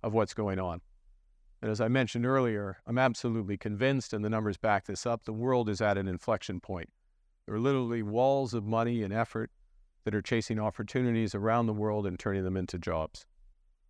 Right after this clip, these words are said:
The clean revolution's taking shape from Melbourne to Mumbai, from New York to Nairobi. But I'll tell you something. Every one of those places wants to be here.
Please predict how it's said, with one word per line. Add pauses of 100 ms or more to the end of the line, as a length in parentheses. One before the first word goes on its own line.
(600)
The
clean
revolution's
taking
shape (100)
from
Melbourne
to
Mumbai,
from
New
York
to
Nairobi. (1400)
But
I'll
tell
you
something. (1300)
Every
one
of
those
places (1900)
wants
to
be
here.